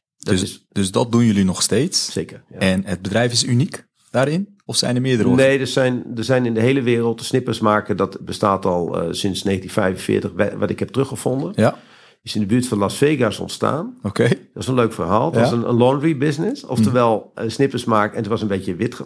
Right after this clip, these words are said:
Speaker 1: witwas, eh, ge-, gebeuren ooit.
Speaker 2: Oké.
Speaker 1: Nou, dat heeft
Speaker 2: <laughs>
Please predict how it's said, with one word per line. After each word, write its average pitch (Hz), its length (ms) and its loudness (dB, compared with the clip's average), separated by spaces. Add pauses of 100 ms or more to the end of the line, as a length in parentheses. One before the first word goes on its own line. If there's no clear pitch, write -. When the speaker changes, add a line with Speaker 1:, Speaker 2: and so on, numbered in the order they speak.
Speaker 1:
witwas, 135 440 -6
eh, 143 220 -6
ge-, - 200 -16
gebeuren 139 500 -2
ooit. 139 340 -2 (100)
Speaker 2:
Oké. 113 320 2 (380)
Speaker 1:
Nou, 95 140 2
dat 107 140 0
heeft 123 220 2
Speaker 2:
<laughs> - 100 0